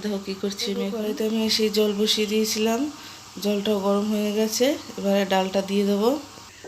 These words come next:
তো এদিকে দেখো ডালটা ধুয়ে দিয়ে দিয়েছি, সেদ্ধ হোক। আর ওদিকে দেখো একটা আওয়াজ শোনা যাচ্ছে, জানলার দিকে শুনতে পাচ্ছ? পিক পিক আওয়াজ। আমাকে ডাকছে, চলো দেখাচ্ছি কে ডাকছে। এই যে দেখো কে ডাকছে। কি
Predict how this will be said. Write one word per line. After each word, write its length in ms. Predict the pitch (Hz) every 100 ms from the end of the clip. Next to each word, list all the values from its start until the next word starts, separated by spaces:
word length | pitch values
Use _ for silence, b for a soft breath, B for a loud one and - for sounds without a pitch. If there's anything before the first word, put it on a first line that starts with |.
| - -
তো 40 | 202
এদিকে 200 | 220 220
দেখো 140 | 233 233 226
ডালটা 220 | 220 233 202
ধুয়ে 200 | 214 220 208
দিয়ে 160 | 226 220
দিয়েছি, 360 | 233 240 233 254 285 -
সেদ্ধ 220 | 226 190 220 220
হোক। 160 | 240 247 - B B B B B B -
আর 80 | 196
ওদিকে 220 | 202 220 220
দেখো 120 | 240 220
একটা 120 | 220
আওয়াজ 140 | 208 220
শোনা 160 | 226 226 233
যাচ্ছে, 180 | 226 202
জানলার 260 | 214 220 220 202
দিকে 140 | - 226 220
শুনতে 140 | 233 285
পাচ্ছ? 200 | 294 - 202 202
পিক 180 | - 220 -
পিক 180 | - 233 233 208
আওয়াজ। 240 | 214 302 - - B B B B B B - - - - - - - - - - - -
আমাকে 200 | 196 202 190
ডাকছে, 360 | 190 - - 180
চলো 180 | 185 185 180
দেখাচ্ছি 360 | 175 190 - - 180
কে 60 | 170
ডাকছে। 340 | 180 - - 160 - - - - -
এই 60 | 202
যে 60 | 208 196
দেখো 160 | 208 185
কে 80 | 190 185
ডাকছে। 340 | 185 - - - 831 740 622 - - - - - - -
কি 100 | 466